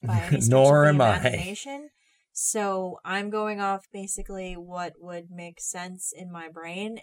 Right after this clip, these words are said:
Speaker 1: and what the internet says.
Speaker 2: Yeah.
Speaker 1: So <laughs>
Speaker 2: The stuff that I, like, the, the stuff that I know for sure has to do with, like, specific call-outs in notes and, like, the Silmarillion and that sort of thing.
Speaker 1: Yeah.
Speaker 2: Telling you that, like, C's at the beginning of Elvish names are K sounds.
Speaker 1: Right.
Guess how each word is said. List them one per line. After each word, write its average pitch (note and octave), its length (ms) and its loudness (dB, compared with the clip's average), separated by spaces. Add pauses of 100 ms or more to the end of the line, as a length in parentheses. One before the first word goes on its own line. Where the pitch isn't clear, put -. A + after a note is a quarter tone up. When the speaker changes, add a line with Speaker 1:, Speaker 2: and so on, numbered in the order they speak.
Speaker 1:
and F3 540 -8
what E3+ 580 -10
the E3 100 -14
internet D#3 460 -12
says. - 400 -8 (300)
Speaker 2:
Yeah. A#2 240 8
Speaker 1:
So D4+ 720 4
<laughs> - 40 -8
Speaker 2:
The D3+ 120 8
stuff G3 260 8
that E3+ 180 6
I, C#3 180 8
like, A#2+ 260 6 (260)
the, B2+ 160 6
the C3 120 2
stuff - 260 6
that B2+ 120 6
I B2 120 8
know B2 300 6
for D3 180 2
sure D#3+ 380 6
has B2+ 240 4
to B2 80 4
do A2 200 6
with, G#2+ 140 4
like, G#2 220 4 (440)
specific A#2+ 540 4
call-outs A2 640 4
in G#2+ 240 4
notes G#2 340 4
and, G2+ 100 4
like, G2 200 4
the G#2 60 -2
Silmarillion G#2+ 640 4
and G2 120 0
that G#2 120 2
sort A#2+ 160 0
of A#2 80 -2
thing. B2 220 2
Speaker 1:
Yeah. E3+ 280 -6 (220)
Speaker 2:
Telling A#2 280 6
you A2+ 100 8
that, G2+ 160 2
like, F#2+ 220 -2
C's G#2+ 380 2
at F#2 60 -6
the G#2 60 -2
beginning G#2 340 2
of G2 120 2
Elvish G#2 340 2
names G#2 320 2
are F2+ 80 0
K G#2+ 240 0
sounds. A2 580 2
Speaker 1:
Right. E3+ 200 -10